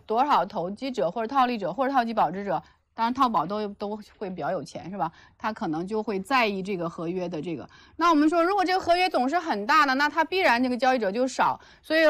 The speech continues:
我们说了，呃，在有一些交易所，他会发现，哦，原来这个合约的人太少的时候怎么办呢？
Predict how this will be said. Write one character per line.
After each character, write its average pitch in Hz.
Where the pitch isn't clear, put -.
我 226
们 240
说 311
了， 277
呃， 233
在 320
有 240
一 220
些 330
交 311
易 320
所， 240
他 269
会 277
发 277
现， 277
哦， 233
原 240
来 349
这 359
个 269
合 254
约 311
的 294
人 233
太 392
少 -
的 226
时 285
候 285
怎 226
么 175
办 311
呢？ 254